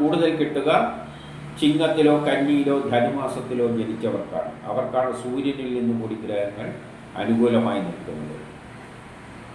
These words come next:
പൂരാടം ഉത്രാടം നക്ഷത്രത്തിൽ ജനിക്കുകയും അവരുടെ ജന്മമാസം ചിങ്ങമോ കന്നിയോ ധനുവോ ആവുകയാണെങ്കിൽ കാര്യവിജയം, ആരോഗ്യം, ഓപ്പറേഷനെല്ലാം വേണ്ടിയിട്ട്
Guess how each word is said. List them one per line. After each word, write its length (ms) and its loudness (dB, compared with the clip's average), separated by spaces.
പൂരാടം 580 12
ഉത്രാടം 420 4
നക്ഷത്രത്തിൽ 580 0
ജനിക്കുകയും 640 2
അവരുടെ 380 4
ജന്മമാസം 580 2
ചിങ്ങമോ 380 2
കന്നിയോ 340 4
ധനുവോ 320 2
ആവുകയാണെങ്കിൽ 560 0
കാര്യവിജയം, 720 2
ആരോഗ്യം, 580 -2
ഓപ്പറേഷനെല്ലാം 680 0
വേണ്ടിയിട്ട് 300 -2